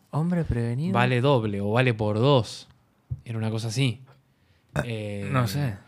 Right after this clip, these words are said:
Speaker 2: bueno, un, esa, esa frase la, la he escuchado y, y no la entiendo. Eh, como Turco en la neblina. Vamos, no tiene nada que ver a lo que estamos
Speaker 1: Claro.
Speaker 2: hablando, pero Turco en la neblina, no, no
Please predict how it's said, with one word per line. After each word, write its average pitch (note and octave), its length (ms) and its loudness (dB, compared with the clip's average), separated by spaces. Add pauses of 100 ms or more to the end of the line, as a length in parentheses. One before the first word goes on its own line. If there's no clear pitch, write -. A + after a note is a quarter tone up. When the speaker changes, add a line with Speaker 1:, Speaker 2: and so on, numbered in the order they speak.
(300)
Speaker 2:
bueno, G#2 260 -4
un, A#2+ 140 -4
esa, A#2 280 -4
esa A#2+ 300 -4
frase A#2+ 240 -4
la, G#2 180 -6
la G2+ 120 -10
he - 20 -8
escuchado A2 560 -4
y, G2+ 300 -8
y A#2 40 -18
no G#2 320 -8
la G#2 100 -8
entiendo. A#2+ 640 -2 (400)
Eh, G#2 540 -6
como A#2 260 -2
Turco D3 300 2
en A#2+ 80 4
la A2 100 2
neblina. A2+ 600 2
Vamos, G#2 440 -8
no G2 160 -10
tiene G2+ 200 -6
nada G2 80 -8
que G#2 80 -8
ver G#2+ 160 -6
a G2+ 40 -10
lo G2+ 80 -8
que G2 60 -8
estamos G#2 240 -6
Speaker 1:
Claro. C#3 200 10
Speaker 2:
hablando, A#2+ 180 2
pero A2+ 300 0 (360)
Turco D3 240 0
en A#2+ 80 -2
la A2 80 -6
neblina, A#2 580 -2
no, G#2+ 560 -2
no - 0 -